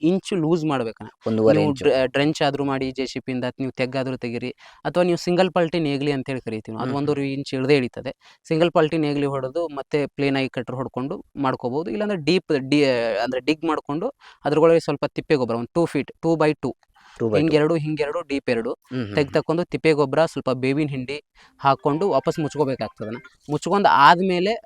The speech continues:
Speaker 1: ಮತ್ತೆ ನೀವು ಬೇಕಂದ್ರೆ ಅದಕ್ಕೆ ನೀವು ಗೊನ್ನಿ ಹುಳು ಸಮಸ್ಯೆ ಏನಾದ್ರೂ ಇದ್ರೆ, ನಿಮ್ಮಲ್ಲಿ ಗೊರ್ಲಿ ಸಮಸ್ಯೆ ಇದ್ರೆ ಪೋರೇಟ್ ಅಂತೇಳಿ ಬರ್ತದೆ, ಅಥವಾ ಈ ಸದ್ಯ ಟೆನ್ ಜಿ ಅಂತೇಳಿ ಸಿಗ್ತಾ ಇದೆ,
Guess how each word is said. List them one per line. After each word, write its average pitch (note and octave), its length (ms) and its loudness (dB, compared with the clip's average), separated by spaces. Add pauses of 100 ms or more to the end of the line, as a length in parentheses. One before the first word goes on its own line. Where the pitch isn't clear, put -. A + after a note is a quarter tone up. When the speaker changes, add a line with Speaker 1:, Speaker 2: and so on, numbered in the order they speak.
Speaker 1:
ಮತ್ತೆ D#3+ 280 -2
ನೀವು F3+ 140 0
ಬೇಕಂದ್ರೆ D#3 500 0
ಅದಕ್ಕೆ D3+ 300 0
ನೀವು C#3+ 240 -2
ಗೊನ್ನಿ C3+ 260 0
ಹುಳು D3+ 140 -2
ಸಮಸ್ಯೆ C3+ 400 -4
ಏನಾದ್ರೂ B2+ 280 -4
ಇದ್ರೆ, B2 200 -6
ನಿಮ್ಮಲ್ಲಿ A2+ 600 -8 (280)
ಗೊರ್ಲಿ C3+ 280 0
ಸಮಸ್ಯೆ B2+ 320 -6
ಇದ್ರೆ D#3 220 -8
ಪೋರೇಟ್ C#3+ 320 -2
ಅಂತೇಳಿ B2+ 240 -4
ಬರ್ತದೆ, A#2 320 -6
ಅಥವಾ A#2+ 220 -6
ಈ B2 40 -4
ಸದ್ಯ B2 240 -8
ಟೆನ್ C3 280 -4
ಜಿ C3 100 -2
ಅಂತೇಳಿ A#2 260 -6
ಸಿಗ್ತಾ - 280 -14
ಇದೆ, G#2 160 -10